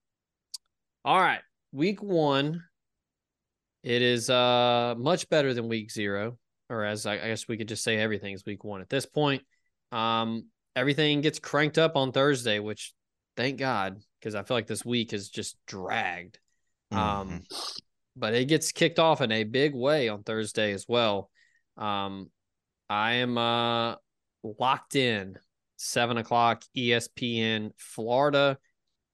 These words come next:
Speaker 1: at Rice Eccles to take on the Utah Utes.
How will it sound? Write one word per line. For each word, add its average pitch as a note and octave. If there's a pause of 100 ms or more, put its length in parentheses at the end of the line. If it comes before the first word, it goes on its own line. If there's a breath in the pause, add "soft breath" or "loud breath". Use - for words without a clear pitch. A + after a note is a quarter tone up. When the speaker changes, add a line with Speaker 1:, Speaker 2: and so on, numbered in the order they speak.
(160)
Speaker 1:
at C3+
Rice B2+
Eccles A#2+
to G#2+
take A#2
on A2
the G2+
Utah A2
Utes. C#3+